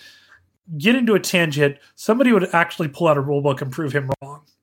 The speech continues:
or pull out a lore thing and pull him, prove him wrong. Dude liked to talk out of his ass.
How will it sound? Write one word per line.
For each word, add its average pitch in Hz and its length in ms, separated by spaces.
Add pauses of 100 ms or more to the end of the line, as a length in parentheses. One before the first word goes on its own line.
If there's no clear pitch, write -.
(280)
or 160 320
pull 151 320
out 139 220
a 147 60
lore 156 340
thing 139 260
and 135 120
pull 143 180
him, 143 180 (180)
prove 143 220
him 135 180
wrong. 139 240 (1300)
Dude 302 200
liked 285 140
to - 60
talk 170 240
out 143 120
of 127 80
his 135 100
ass. - 400